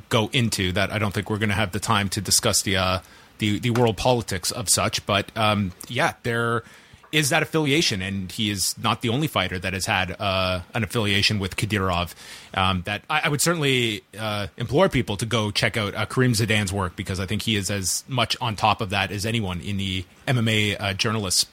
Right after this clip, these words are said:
space, and that's, um, it, it, it's a conflict that is, is going to have an issue with, with some people, and for others, they are gonna separate the,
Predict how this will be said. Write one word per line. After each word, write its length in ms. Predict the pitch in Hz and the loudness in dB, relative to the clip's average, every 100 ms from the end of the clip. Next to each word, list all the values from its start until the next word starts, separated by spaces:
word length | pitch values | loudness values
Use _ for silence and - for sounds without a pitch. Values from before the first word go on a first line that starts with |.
| - | -2
space, 440 | - 127 127 - | 2 2 2 0
and 160 | - 120 | -2 -4
that's, 260 | 135 - - - - - | -2 -2 -2 -6 -20 -2
um, 340 | 123 117 117 107 _ _ - | 0 2 0 -4 _ _ -6
it, 160 | 180 180 | -2 2
it, 140 | 185 180 | 2 2
it's 140 | 170 | 0
a 40 | 170 | 0
conflict 440 | 160 220 135 104 | 2 0 0 -2
that 260 | 135 131 156 | 0 0 0
is, 200 | 139 143 | 0 0
is 180 | 139 | -2
going 180 | 123 151 | 0 0
to 80 | 147 | 2
have 120 | 107 | 0
an 60 | 110 | 0
issue 300 | 101 113 98 | -2 -2 -2
with, 160 | 104 98 - - - - | -6 -8 -14 -20 -20 -6
with 280 | 117 110 - | -4 -4 -6
some 260 | - - 123 | -2 2 2
people, 440 | 117 123 147 170 - - _ - | 2 2 4 2 0 -14 _ -2
and 240 | 123 117 | -2 0
for 160 | 139 147 | 2 4
others, 340 | 147 151 127 | 4 4 4
they 220 | 135 127 | 4 4
are 120 | 131 | 4
gonna 140 | 127 127 | 2 2
separate 480 | - 143 123 98 - | 2 2 0 -2 -4
the, 260 | 107 98 | -4 -4